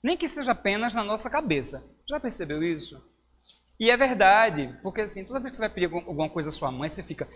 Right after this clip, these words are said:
"Ai meu Deus, como é que eu vou pedir? Mãe, eu não sei o que, não sei o que. Não, não vai funcionar. Pai, eu não sei o que, não sei o que. Não, não vai funcionar."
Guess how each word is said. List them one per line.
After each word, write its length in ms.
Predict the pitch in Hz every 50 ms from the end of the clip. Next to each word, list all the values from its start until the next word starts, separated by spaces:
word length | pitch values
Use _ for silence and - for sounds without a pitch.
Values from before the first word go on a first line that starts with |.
| - -
"Ai 100 | - -
meu 100 | 170 170
Deus, 160 | 123 135 127 - - - - _
como 140 | - 170 175
é 20 |
que 60 | 170
eu 60 | 185 185
vou 80 | 190
pedir? 280 | - 185 135 123 - - _ _ _ -
Mãe, 220 | 160 185 226 233 220
eu 40 |
não 80 | 208 196
sei 120 | - -
o 20 | 180
que, 60 | 202
não 80 | 202 196
sei 120 | - 196
o 40 | -
que. 100 | - - - _ -
Não, 160 | 160 131 - - - _
não 80 | - 160
vai 100 | 151 165
funcionar. 320 | 160 - - 160 131 113 - _ _ _ - _
Pai, 160 | - 214 233 254
eu 60 | 240
não 60 | 220
sei 100 | - 226
o 20 |
que, 60 | 202 214
não 60 | 190
sei 80 | 180
o 40 | 123
que. 100 | 127 - - _ _
Não, 160 | - 170 143 156
não 80 | 165
vai 100 | 160 180
funcionar." 360 | 180 - - 180 156 117 -